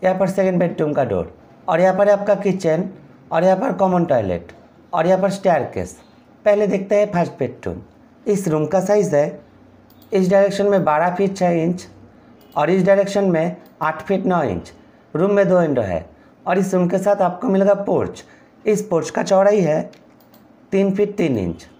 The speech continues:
अब देखते हैं आपका second बेडरूम। इस room का size है इस direction में ग्यारह feet पाँच inch और इस direction में नौ feet दो inch।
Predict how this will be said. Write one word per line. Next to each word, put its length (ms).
अब 120
देखते 240
हैं 60
आपका 120
second 340
बेडरूम। 400
इस 220
room 140
का 120
size 340
है 240
इस 200
direction 380
में 160
ग्यारह 280
feet 260
पाँच 240
inch 320
और 160
इस 140
direction 400
में 120
नौ 260
feet 140
दो 200
inch। 260